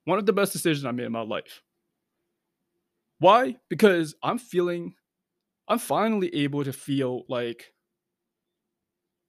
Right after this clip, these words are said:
uh, well, fine. I'm finally able to let go of feeling like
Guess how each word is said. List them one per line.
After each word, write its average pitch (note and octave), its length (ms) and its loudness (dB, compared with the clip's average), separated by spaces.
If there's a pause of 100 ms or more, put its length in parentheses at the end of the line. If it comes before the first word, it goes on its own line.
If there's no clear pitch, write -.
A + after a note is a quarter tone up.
(360)
uh, C#3+ 140 2
well, D#3 340 4 (640)
fine. A#2+ 220 -6 (520)
I'm E3 100 0
finally G3+ 380 2
able E3+ 220 4
to E3 180 -10
let C3+ 380 -8
go C3+ 320 -4
of C3 180 -10
feeling B2 400 -12
like A2+ 240 -12